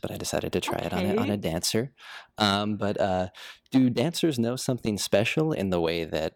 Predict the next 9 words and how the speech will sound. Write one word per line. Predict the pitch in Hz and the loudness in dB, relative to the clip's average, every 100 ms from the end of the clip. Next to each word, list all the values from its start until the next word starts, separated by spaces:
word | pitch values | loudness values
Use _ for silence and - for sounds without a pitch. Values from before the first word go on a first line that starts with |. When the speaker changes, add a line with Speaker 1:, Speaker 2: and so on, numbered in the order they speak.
| - | -6
Speaker 1:
um, | - - - - - - | -6 -4 -6 -8 -10 -4
physicists | - 92 110 113 - - | -2 -2 -2 -2 -2 -2
or | 82 78 - | -2 -2 -2
anthropologists | 78 87 - 92 104 113 135 - - | -2 -4 -2 -2 0 -2 -4 -4 -2
do? | 127 160 - _ _ _ _ _ _ _ _ _ _ _ _ _ _ _ - | 0 -2 -6 _ _ _ _ _ _ _ _ _ _ _ _ _ _ _ -8
Speaker 2:
Oh, | 196 208 | -4 -4
yes. | 151 160 175 208 143 - - _ - | -4 -6 -6 -8 -8 -10 -10 _ -6
<laughs> | 185 160 - 220 - 381 - 330 339 370 349 359 | 0 2 4 2 2 0 0 -6 -4 -4 -4 -6
That, | - - 202 269 285 - | -4 2 2 2 -2 -8